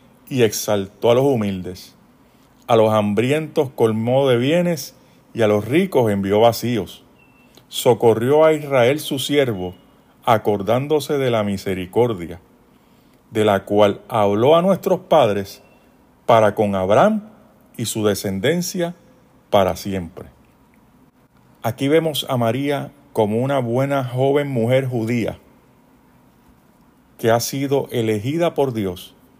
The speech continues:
para llevar a cabo una misión, y es ser la madre del Mesías,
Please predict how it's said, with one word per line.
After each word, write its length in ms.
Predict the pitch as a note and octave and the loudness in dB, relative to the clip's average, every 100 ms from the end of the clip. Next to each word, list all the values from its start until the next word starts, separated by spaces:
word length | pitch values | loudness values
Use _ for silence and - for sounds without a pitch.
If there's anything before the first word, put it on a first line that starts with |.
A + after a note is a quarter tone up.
| _ | _
para 200 | A2 G2+ | -2 0
llevar 240 | G2+ A#2+ | 0 2
a 100 | C3 | 0
cabo 340 | C#3 C#3 C#3 - | 2 2 0 -2
una 320 | B2+ D#3 D#3 | -6 -4 -4
misión, 640 | C#3+ A#2 - A#2 A#2+ G#2 F2+ _ _ _ _ _ _ | -4 -6 -6 -2 -2 -2 -10 _ _ _ _ _ _
y 160 | B2+ A#2+ | -2 0
es 280 | C#3 - - - | 0 -4 -14 -10
ser 520 | - - B2+ C#3+ - - | -8 0 2 2 -4 -8
la 220 | G#2+ G2+ | -6 -4
madre 440 | G#2+ B2 C3+ C#3 | -2 -2 -2 -4
del 180 | A2 G2+ | -4 -4
Mesías, 680 | F#2 F2 - G#2 E2+ - | -6 -8 -8 -8 -8 -14